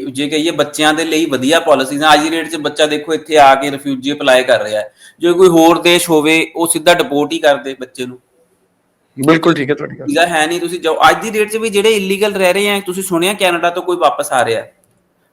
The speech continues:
Speaker 1: ਅੱਜ ਦੀ ਡੇਟ 'ਚ ਪੱਚੀ ਲੱਖ ਟੈਂਪਰੇਰੀ ਰੈਜ਼ੀਡੈਂਟ ਹੈਗਾ ਕੈਨੇਡਾ 'ਚ, ਪਰ ਕੋਈ ਵਾਪਸ ਨਹੀਂ ਆ ਰਿਹਾ, ਜਾਂ ਕੈਨੇਡਾ ਸਰਕਾਰ ਕਿਸੇ ਨੂੰ ਭੇਜ ਨਹੀਂ ਰਹੀ।
Speaker 2: ਭੇਜ ਨਹੀਂ ਰਹੀ।
Speaker 1: ਇੰਨੇ ਆਸਾਨ ਹੈ, ਪਰ ਇੰਨੇ, ਪਰ ਉਹ ਚਾਹੁੰਦੇ ਆ ਕਿ ਜੇ ਤੁਸੀਂ ਇੱਥੇ ਹੈਗੇ ਹੋ ਤਾਂ ਕੁਛ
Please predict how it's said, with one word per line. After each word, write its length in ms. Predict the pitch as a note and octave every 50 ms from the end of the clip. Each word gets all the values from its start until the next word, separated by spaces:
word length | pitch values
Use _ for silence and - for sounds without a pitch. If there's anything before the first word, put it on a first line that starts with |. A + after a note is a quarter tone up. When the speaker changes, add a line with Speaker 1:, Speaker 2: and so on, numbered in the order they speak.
| - G#2+ A#2
Speaker 1:
ਅੱਜ 80 | C3 B2+
ਦੀ 120 | D3 D#3
ਡੇਟ 240 | D3 C#3+ C3+ C3+ C3+
'ਚ 60 | D#3+
ਪੱਚੀ 440 | F3 - - - - - - E3+ E3+
ਲੱਖ 320 | D3+ B2+ C3 - - -
ਟੈਂਪਰੇਰੀ 560 | - - D3+ C#3+ C#3 C3 C3+ C3+ C#3 D3 D3+ C#3
ਰੈਜ਼ੀਡੈਂਟ 420 | C3 C3 B2+ B2 C3+ C3+ C3+ C3+
ਹੈਗਾ 240 | B2+ G#2 A#2 D3 E3
ਕੈਨੇਡਾ 360 | E3 D#3 C#3+ C3 C3 C3+ C3
'ਚ, 200 | C3 A2+ G2 - _ _ _ _ _ _ _ _
ਪਰ 100 | - F3+
ਕੋਈ 140 | - F#3+ F3
ਵਾਪਸ 380 | D3+ D3 C3+ - - D#3 D3+ E3+
ਨਹੀਂ 160 | F3+ G#3 G#3
ਆ 120 | F#3+ E3+
ਰਿਹਾ, 200 | D#3+ D3 C3+ B2 - - -
ਜਾਂ 100 | D3+ E3+
ਕੈਨੇਡਾ 340 | E3+ E3 D3 C#3 C#3+ D3 D#3+
ਸਰਕਾਰ 420 | D#3 E3 D3+ - - D3 D3 C#3+
ਕਿਸੇ 220 | C#3+ D3+ D3 - D#3
ਨੂੰ 120 | D#3+ D#3+
ਭੇਜ 260 | - F3 E3 D#3 C3
ਨਹੀਂ 200 | B2 B2+ D3+ F3
ਰਹੀ। 260 | F3 E3+ C3 G#2+ - _ _ _ _ _ _ _ _ -
Speaker 2:
ਭੇਜ 200 | D3+ C#3 A#2 A2+
ਨਹੀਂ 160 | A2 G#2 G#2
ਰਹੀ। 180 | - - - _ -
Speaker 1:
ਇੰਨੇ 300 | F3 F#3 G3 G#3+ A3+ A#3
ਆਸਾਨ 440 | A#3+ A3+ A#3 G#3 F3+ D#3+ E3 F3 E3+
ਹੈ, 200 | D#3+ B2+ - - - _ _ _ _ _ _ _ -
ਪਰ 260 | F#3+ G#3+ G3 - - F#3
ਇੰਨੇ, 540 | F#3+ F#3+ G3+ A3 A#3 A3+ A3+ - - _ _ _ -
ਪਰ 120 | F3+ G3+
ਉਹ 180 | A3 A3+ A3 A3
ਚਾਹੁੰਦੇ 360 | G3 D#3+ D3 D#3+ G3+ A#3 A#3
ਆ 40 | A3+
ਕਿ 120 | A3 A#3+
ਜੇ 120 | G#3 G#3 G3+
ਤੁਸੀਂ 280 | G#3 G#3+ G3+ A3 A3+
ਇੱਥੇ 220 | G#3+ A3 - A#3 A3
ਹੈਗੇ 340 | F3+ C#3 C#3 D3 F#3+ G#3
ਹੋ 60 | G#3 G3
ਤਾਂ 180 | G3 A3 A3
ਕੁਛ 300 | A3 A3 A3 A3 - -